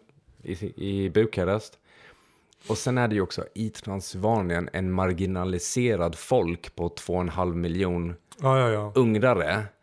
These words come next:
Speaker 1: som de här rumänerna inte brydde sig om lik-, eller det var inte lika prioriterat, liksom,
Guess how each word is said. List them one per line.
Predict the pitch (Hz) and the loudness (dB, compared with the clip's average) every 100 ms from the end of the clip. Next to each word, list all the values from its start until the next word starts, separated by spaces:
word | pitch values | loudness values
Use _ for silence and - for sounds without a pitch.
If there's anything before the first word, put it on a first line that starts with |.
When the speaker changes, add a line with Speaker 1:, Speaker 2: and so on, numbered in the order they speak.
| _ - _ _ | _ -20 _ _
Speaker 1:
som | - - 110 98 | -6 0 2 2
de | 92 95 | 0 0
här | 95 | 0
rumänerna | 90 98 113 117 107 92 85 - | 0 2 2 2 0 0 -2 -4
inte | 101 95 - - 95 85 - _ _ _ _ _ - | -4 -4 -4 0 0 0 -8 _ _ _ _ _ -12
brydde | 95 98 107 95 98 | -4 0 0 2 0
sig | - 98 | 0 0
om | 107 175 | 2 2
lik-, | 120 87 - | 2 0 0
eller | 113 | 0
det | 110 107 | 2 0
var | 120 | 0
inte | 151 117 | 0 0
lika | 120 120 120 | -4 -2 -6
prioriterat, | - 101 104 98 110 101 90 82 | -4 -2 0 0 -2 -2 -2 -4
liksom, | 90 - 87 | -8 -8 -8